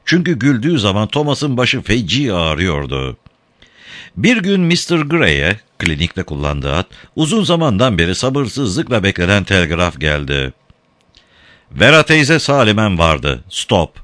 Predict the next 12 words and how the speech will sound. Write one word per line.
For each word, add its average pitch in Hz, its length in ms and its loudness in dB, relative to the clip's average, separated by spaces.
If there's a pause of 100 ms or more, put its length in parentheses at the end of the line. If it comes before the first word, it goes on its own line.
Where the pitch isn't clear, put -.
Sevgiler, 113 760 2 (160)
Edgar." 73 560 0 (840)
Pamela 95 380 -2
telgrafı 76 520 -2
onunla 101 420 0
birlikte 80 380 -2
okudu 73 360 -4
ve 95 180 -6
bir 147 160 2
sevinç 120 420 -2
çığlığı 78 440 0
attı. 67 480 -6